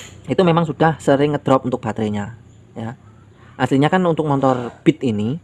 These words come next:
ya, Beat yang setat kasar, ya, itu seharusnya tanpa pakai baterai motor ini bisa hidup, ya. Kita engkol aja itu hidup tanpa pakai baterai.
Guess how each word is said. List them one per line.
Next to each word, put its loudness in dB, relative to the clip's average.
ya, 0
Beat 0
yang 2
setat -4
kasar, -4
ya, -6
itu 0
seharusnya 2
tanpa 2
pakai 0
baterai -2
motor -2
ini -4
bisa -4
hidup, -4
ya. -2
Kita -4
engkol 0
aja 0
itu 0
hidup -4
tanpa 0
pakai -2
baterai. -8